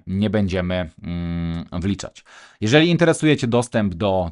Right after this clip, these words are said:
takich analiz, jeżeli chcesz otrzymywać takie <clears throat> informacje, oczywiście również też skaner do scalpingu, również też skaner, który Ci wyszukuje właśnie wejść w takich,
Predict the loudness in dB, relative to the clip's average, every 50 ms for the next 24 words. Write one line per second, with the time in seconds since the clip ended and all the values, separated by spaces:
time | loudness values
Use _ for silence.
0 | 0 0 0 0 0 -4 -8 -8 -6 -6 -4 0 2 2 2 2 2 0 -2 -4
1 | -4 -6 -6 -6 -6 -4 -4 -4 -4 -4 -4 -2 -2 -2 -4 0 -2 -2 0 0
2 | -2 -2 -2 -4 _ _ _ 0 2 4 4 4 4 4 2 2 2 2 2 4
3 | 2 2 2 -2 -2 -2 -4 -8 -20 -20 -16 _ -6 -6 -4 -2 0 0 0 0
4 | 0 0 0 0 2 4 2 4 4 4 2 2 0 -4 -6 -6 -6 -6 -8 _
5 | 0 0 0 0 -2 -4 -4 -4 -6 -6 -6 -6 -4 -4 -4 -2 0 2 2 2
6 | 2 0 0 0 -2 -2 -2 -4 -4 -8 -12 -14 -14 -8 -6 -4 -4 -4 -4 -6
7 | -8 -8 -8 -8 -6 -8 -8 -8 -8 -8 -8 -10 -8 -6 -4 -4 -4 -4 -6 -8
8 | -6 -8 -8 -2 0 2 2 2 0 -2 -10 -12 _ -6 -6 -4 -4 -10 -10 -10